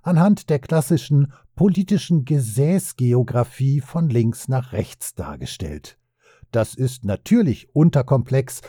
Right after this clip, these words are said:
und in Einzelfällen auch nicht eben plausibel.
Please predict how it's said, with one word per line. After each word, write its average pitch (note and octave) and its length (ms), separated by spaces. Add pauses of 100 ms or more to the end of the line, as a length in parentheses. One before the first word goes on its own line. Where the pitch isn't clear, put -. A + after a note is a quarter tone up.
(180)
und D3 240
in C#3 180
Einzelfällen D3 800
auch D#3 280
nicht - 320
eben C#3+ 300
plausibel. B2 920